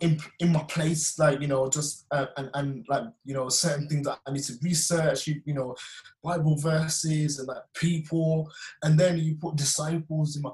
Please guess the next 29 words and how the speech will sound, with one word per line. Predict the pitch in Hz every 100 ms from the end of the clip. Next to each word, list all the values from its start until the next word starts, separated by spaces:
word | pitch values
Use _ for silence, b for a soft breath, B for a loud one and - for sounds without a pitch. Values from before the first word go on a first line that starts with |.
| -
path. | 143 170 156 - - 180
And | 175
this | 156
is | 160
the | -
first | 180 165
time | 156
I |
met | 156 156 -
disciples, | 139 - - 165 - 165 151
like, | - -
true | - - 180
disciples, | 156 156 - 160 165 - 175 165
and | 175
I |
was | 180 170
like, | 180 165 B B B _ 208
"Okay." | - 135 135 B B _ -
I | 151
skipped | - - 196 143
one | 143 143
part. | 143 131 -
So | 160 143
basically, | 190 - 156 151 131
there | 143
was | 143
one | 185 185
day | 135
I, | 123 127